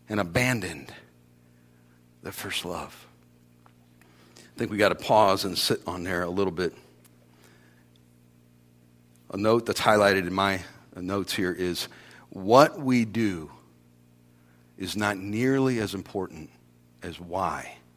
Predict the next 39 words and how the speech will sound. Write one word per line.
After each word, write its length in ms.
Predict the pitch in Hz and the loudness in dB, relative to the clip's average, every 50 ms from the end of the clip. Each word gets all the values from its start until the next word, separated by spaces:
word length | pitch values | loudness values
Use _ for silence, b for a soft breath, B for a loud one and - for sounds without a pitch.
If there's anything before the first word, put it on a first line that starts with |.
| _ - | _ -16
we 120 | 82 80 | -16 -16
do 160 | - - 71 | -14 -16 -18
it. 100 | 67 - - _ _ _ _ _ _ _ _ _ b b b b b b | -18 -18 -20 _ _ _ _ _ _ _ _ _ b b b b b b
If 120 | - - - | -14 -10 -6
you 80 | 107 | -4
want 180 | 107 120 120 104 | -2 -2 0 4
that 160 | 123 117 117 | 4 4 4
as 100 | 113 - | 4 0
a, 40 | 110 | -2
one 180 | 101 107 110 110 | -4 -2 -2 0
of 60 | 110 | 0
your 100 | 104 101 | 0 0
takeaways 500 | - - 120 113 - 117 117 113 107 - | 2 2 2 2 2 0 0 0 0 0
for 100 | - 110 | -4 -6
today, 420 | - - 117 110 110 117 120 117 B B B B B B B B - | -6 -2 2 4 4 4 4 2 B B B B B B B B -6
I 40 | |
would 80 | 95 - | -4 -4
suggest 420 | - 110 95 - 113 113 113 - | -4 -4 -2 2 2 2 2 2
that 100 | - 107 | 0 0
it 40 | 107 | 0
might 220 | 104 104 113 110 110 | 2 2 2 2 2
be 120 | 113 107 | 0 -2
a 40 | 104 | -2
good 220 | 92 104 113 98 | 0 -2 -4 -4
one. 260 | 98 101 90 87 82 - - - - b b b b b b b b b b b b b - | -2 -6 -6 -6 -8 -12 -18 -20 -20 b b b b b b b b b b b b b -2
It 80 | - | -2
would 180 | 120 117 117 95 | 0 0 0 0
be 120 | 107 110 | 0 -2
healthy 440 | 101 - 135 156 160 156 - - 156 | 2 4 6 6 6 6 6 4 2
for 200 | - - 139 131 | 2 4 4 4
us 120 | 127 - - | 4 4 2
to 100 | - 120 | -2 0
go 180 | 113 113 110 | 0 0 0
home 400 | 101 - 117 101 87 78 73 73 - - _ _ - _ b b b b b b b | 0 -2 -2 -2 -2 -4 -8 -14 -18 -20 _ _ -20 _ b b b b b b b
and 140 | 90 98 95 | -8 -6 -4
say, 240 | - - 117 104 104 | 0 2 2 2 2
"What 460 | 101 95 98 110 127 151 180 175 - | 0 -2 4 8 8 8 8 8 4
we 220 | 160 151 147 139 | 4 6 6 6
do 480 | 127 110 117 123 113 101 87 76 73 - | 6 4 2 0 0 0 -2 -6 -10 -16